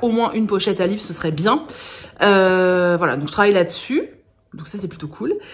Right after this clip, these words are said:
Et je dois vous dire que Weasley me prend vraiment, vraiment, vraiment beaucoup de temps. C'est, alors, c'est un avantage d'être chez soi parce que je peux m'occuper d'elle. Mais alors, c'est un gros inconvénient, c'est que je galère pour travailler.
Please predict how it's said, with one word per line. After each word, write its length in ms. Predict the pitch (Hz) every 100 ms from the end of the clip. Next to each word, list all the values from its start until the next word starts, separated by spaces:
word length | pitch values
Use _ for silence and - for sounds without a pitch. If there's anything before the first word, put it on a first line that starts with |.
| - -
Et 220 | 247 247
je 80 | 208
dois 160 | 247
vous 100 | 240
dire 260 | 202 254 247
que 120 | 226
Weasley 360 | 202 196 190 220
me 100 | 180
prend 200 | - 165
vraiment, 320 | 170 175 180
vraiment, 380 | 175 190 180 175
vraiment 340 | 170 196 185
beaucoup 220 | 175 165
de 60 | -
temps. 160 | 185 190 - - - -
C'est, 340 | - 254 269 -
alors, 180 | 208
c'est 140 | - 247
un 100 | 269
avantage 400 | 269 262 294 220
d'être 160 | 196
chez 160 | - 214
soi 300 | 208 233 208
parce 140 | 170
que 40 | 165
je 80 | -
peux 80 |
m'occuper 340 | 190 175 180 175
d'elle. 220 | 214 262 - - -
Mais 100 | 196
alors, 180 | 208 202
c'est 120 | -
un 80 | 180
gros 240 | 175 226
inconvénient, 400 | 208 175 180 214
c'est 160 | 151 165
que 180 | 165 160
je 160 | 156
galère 400 | 160 151 190 208
pour 140 | - 185
travailler. 480 | 190 175 202 160